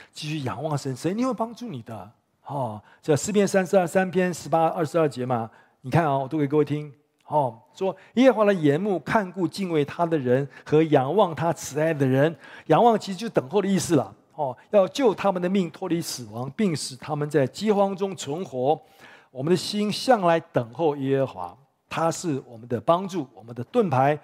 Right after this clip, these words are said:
我们的心必靠他欢喜，因为我们向来倚靠他的圣名。耶和华啊，求你照着我们所仰望你的，向我们施行慈爱。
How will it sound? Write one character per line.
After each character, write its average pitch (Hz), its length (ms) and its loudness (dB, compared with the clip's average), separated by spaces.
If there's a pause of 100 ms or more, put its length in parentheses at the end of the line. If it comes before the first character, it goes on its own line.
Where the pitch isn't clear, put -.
(280)
我 - 80 -20
们 127 100 -10
的 147 60 0
心 175 320 -2
必 180 240 2
靠 139 300 0
他 139 200 -2
欢 165 320 0
喜， 135 280 -10
因 175 160 -4
为 160 120 0
我 123 80 -6
们 131 120 -6
向 165 240 -2
来 135 200 2 (100)
倚 131 200 -2
靠 139 320 0
他 139 140 0
的 131 100 0
圣 180 240 -2
名。 120 180 -6 (760)
耶 202 180 6
和 170 80 -2
华 160 100 6
啊， 139 220 4
求 147 220 -8
你 127 160 -6
照 185 260 4
着 147 140 -8
我 131 120 -14
们 139 120 -10
所 135 220 -6
仰 117 260 0
望 131 360 0
你 107 60 -16
的， 139 260 2 (220)
向 156 240 -4
我 117 60 -12
们 117 100 -12
施 131 240 -12
行 120 220 -12
慈 - 200 -16
爱。 107 200 -12